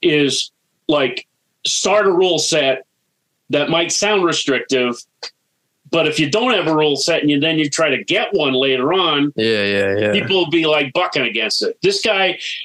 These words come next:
Speaker 1: you know, he, he said, "Oh, yeah, we let everybody come on. We didn't chrono. We didn't do this. We didn't do that." And he said, "Oh, a couple guys got shot. One guy lost a tooth." And it, like, I said, "Okay." I said, "First of all,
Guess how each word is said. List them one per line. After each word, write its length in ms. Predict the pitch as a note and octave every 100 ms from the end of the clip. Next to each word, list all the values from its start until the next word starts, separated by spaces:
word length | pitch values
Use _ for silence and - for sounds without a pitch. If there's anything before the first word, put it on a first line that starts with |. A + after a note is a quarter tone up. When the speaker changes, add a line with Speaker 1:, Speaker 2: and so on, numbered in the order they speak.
| -
Speaker 1:
you 100 | F3
know, 160 | D3
he, 220 | C#3 F#3 -
he 240 | D3 F3+
said, 240 | - F3+
"Oh, 140 | E3+ C3
yeah, 220 | A#3+ A#3+
we 140 | A#3
let 200 | B3 B3
everybody 360 | A#3 A#3 G#3+ A3+
come 200 | - G3+
on. 180 | G#3+ G#3
We 100 | G#3
didn't 200 | A3 G3+
chrono. 380 | - G3+ G3+ G3
We 120 | G3
didn't 140 | G3+
do 100 | F#3 F#3+
this. 220 | G3 G3
We 100 | F#3
didn't 180 | F#3 E3+
do 120 | F3
that." 300 | G#3+ A3+ F#3+
And 120 | D3+ D#3
he 80 |
said, 380 | D3+ - E3+ D#3 - - -
"Oh, 180 | F#3 G3
a 20 |
couple 260 | G3 G#3 F#3
guys 240 | F#3 F3+
got 200 | F3+ E3
shot. 340 | - F#3+ G3 D3+
One 120 | F3+
guy 160 | F3 F3
lost 320 | E3+ F3 -
a 60 |
tooth." 440 | B2+ - G3+ G3+ -
And 120 | D#3
it, 180 | F3+ -
like, 220 | E3+ C#3+ C#3+
I 120 | D3
said, 340 | - E3 D3+ - _ _ _ _ -
"Okay." 440 | - G#3 G3+ D#3+ C#3
I 120 | D3
said, 260 | - D3+ -
"First 300 | F#3+ F#3 F3+
of 60 |
all, 340 | E3 D#3+ D#3